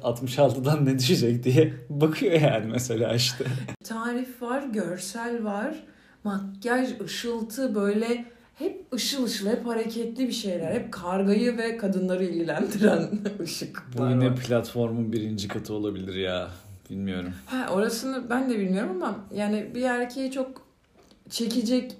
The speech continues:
Speaker 2: bir şey değil, mecra değil benim anladığım. Yani Twitter gerçekten bir tık daha maskülenken Instagram gel-, bir tık daha feminen geldi bana.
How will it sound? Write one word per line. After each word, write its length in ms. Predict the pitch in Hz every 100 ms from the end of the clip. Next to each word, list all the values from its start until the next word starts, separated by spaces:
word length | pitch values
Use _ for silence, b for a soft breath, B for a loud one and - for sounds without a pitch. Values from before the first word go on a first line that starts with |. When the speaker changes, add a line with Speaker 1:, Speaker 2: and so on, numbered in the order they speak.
| -
Speaker 2:
bir 240 | 196 220
şey 380 | - 240 214 202
değil, 200 | 202 165
mecra 500 | 175 185 185 190 180
değil 160 | 175 151
benim 220 | 165 156
anladığım. 540 | 151 147 139 143 143 151
Yani 260 | 156 156 -
Twitter 400 | - 240 226 240
gerçekten 760 | 196 196 247 247 226 226 214
bir 100 | 220
tık 180 | 226 -
daha 160 | 226 220
maskülenken 840 | 220 214 - 240 233 226 240 269 b b b b -
Instagram 720 | 196 196 196 214 214 214 214
gel-, 400 | 202 196 196 196
bir 100 | -
tık 200 | 202 -
daha 340 | 185 190 196 196 B B B _
feminen 380 | 185 180 165 151 147 -
geldi 640 | 147 147 143 123 123 - -
bana. 260 | 143 117